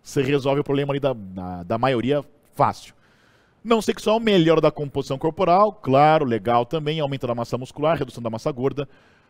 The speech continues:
aumento da densidade óssea e melhora da saúde cardiovascular.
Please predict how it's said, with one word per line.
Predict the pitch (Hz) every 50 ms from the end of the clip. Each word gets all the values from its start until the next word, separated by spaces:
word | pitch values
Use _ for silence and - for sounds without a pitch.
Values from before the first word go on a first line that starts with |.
| _ _ _
aumento | - 165 170 165 160 156 160 165 170 165 160 151
da | 143
densidade | 147 139 - 135 131 123 120 117 143
óssea | 143 139 147 151 143 - - 160 156 147 - _ _ _ 143
e | 147
melhora | 151 156 160 151 143 135 139 135 135 139 139
da | 143 139
saúde | - 147 135 131 - -
cardiovascular. | - 120 117 113 120 120 120 - - - 123 107 104 110 - -